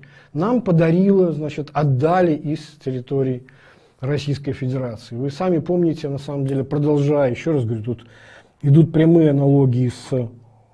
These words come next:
риторикой, которую Лукашенко использовал по Крыму, и тут такое ощущение, что он незаметно для себя использовал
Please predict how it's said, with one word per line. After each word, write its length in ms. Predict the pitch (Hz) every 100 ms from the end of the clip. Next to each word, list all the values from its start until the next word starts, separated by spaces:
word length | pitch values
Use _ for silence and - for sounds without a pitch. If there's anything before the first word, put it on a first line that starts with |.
| _ _ _ _ _ _ _ _ _ _ _ _ _ _ _ _ - - -
риторикой, 560 | 160 147 185 175 143
которую 300 | 135 147 147
Лукашенко 420 | 143 151 165 160
использовал 480 | 147 - 160 147 143
по 160 | 139 143
Крыму, 400 | 165 214 240 175
и 60 |
тут 180 | 143 175
такое 320 | 180 - 165
ощущение, 540 | 151 - - 196 202 175
что 200 | - 156
он 80 | 156
незаметно 560 | 151 165 175 165 147
для 180 | 139 139
себя 400 | - 156 175 180
использовал 760 | 170 - 160 151 151 151 147